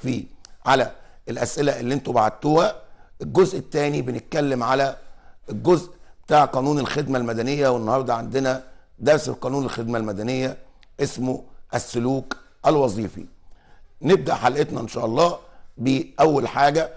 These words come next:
بحيي الطلبة اللي بعتوا لنا، وبنبدأ بلوحة الشرف بتاعتنا اللي هنشوف الطلبة اللي متابعتنا. طبعًا احنا ما بنقدرش نحط الطلبة كلهم، لكن نوعدكم في الحلقات ال-،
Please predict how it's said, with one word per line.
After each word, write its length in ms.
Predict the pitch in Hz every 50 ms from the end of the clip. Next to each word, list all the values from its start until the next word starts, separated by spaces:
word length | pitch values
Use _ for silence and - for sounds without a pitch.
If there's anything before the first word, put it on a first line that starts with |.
| - - - - -
بحيي 340 | 120 113 - 165 165 160
الطلبة 460 | 143 - - - 143 135 117 110 107 - - -
اللي 140 | 110 110
بعتوا 320 | 107 113 107 104 - - 160
لنا، 260 | 165 175 170 - - - - - - - - -
وبنبدأ 1120 | 139 131 135 135 135 139 - - - - - - - - 120 131 170 - 127 139 139 135 117 101 127 139 139 143 - - - - - - - -
بلوحة 400 | 104 117 151 175 175 - - - -
الشرف 360 | 117 - - 147 147 139 120
بتاعتنا 640 | 98 113 107 123 117 135 156 - - 156 156 147 - - - - - - - -
اللي 140 | 117 117 113
هنشوف 340 | 113 113 - - 147 135
الطلبة 480 | 120 - - 147 147 143 127 135 - -
اللي 140 | 123 117 117
متابعتنا. 500 | 110 - - 107 120 123 - - - - - - - - - -
طبعًا 200 | - 139 139 135
احنا 120 | - -
ما 60 | -
بنقدرش 460 | 127 123 127 151 139 - 160 147 - 135
نحط 280 | 131 - 147 143 - 147
الطلبة 300 | - - 151 151 135 135
كلهم، 400 | - 135 127 120 113 92 80 - - - - - - - - - - -
لكن 240 | - 135 131 - 131
نوعدكم 380 | 131 127 131 147 147 - - 117
في 60 | 117
الحلقات 400 | 117 113 117 120 127 135 - -
ال-، 260 | 131 127 123 131 139